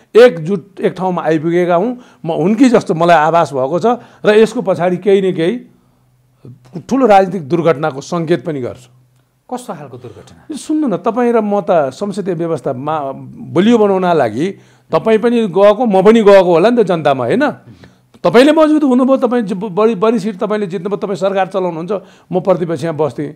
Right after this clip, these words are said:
Speaker 1: तर तपाईँ र म घरलप्पै मिल्न पर्ने चाहिँ के त? देश र जनताका प्रति बदमासी गरेको छ, त्यो ढाकछोपका लागि गरिएको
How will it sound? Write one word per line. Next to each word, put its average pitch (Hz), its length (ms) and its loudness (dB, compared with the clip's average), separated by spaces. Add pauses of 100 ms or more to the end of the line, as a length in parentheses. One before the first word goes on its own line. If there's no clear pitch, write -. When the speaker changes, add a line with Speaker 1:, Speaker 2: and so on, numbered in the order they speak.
(520)
Speaker 1:
तर 220 120 -6
तपाईँ 233 280 -2
र 220 60 0
म 202 140 -4
घरलप्पै 139 400 -2
मिल्न 170 240 -4
पर्ने 151 240 -4
चाहिँ 139 160 -8
के 190 100 -8
त? 117 180 -12 (800)
देश 254 340 6
र 247 120 2
जनताका 214 420 2
प्रति 185 200 -6
बदमासी 165 540 -4
गरेको 185 360 2
छ, 220 60 -2 (380)
त्यो 226 160 2
ढाकछोपका 180 600 -2
लागि 180 360 0
गरिएको 175 420 0